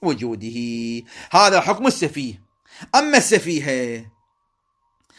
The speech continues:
يقول: "فلا يصح زواجها"، ما قال احتياط لزومي ولا احتياط وجوبي. ليش؟ لأن الر-، الر-، الدليل مالته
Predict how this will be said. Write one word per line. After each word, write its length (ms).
يقول: 280
"فلا 400
يصح 440
زواجها"، 680
ما 140
قال 140
احتياط 240
لزومي 300
ولا 180
احتياط 240
وجوبي. 540
ليش؟ 440
لأن 360
الر-، 400
الر-، 180
الدليل 480
مالته 440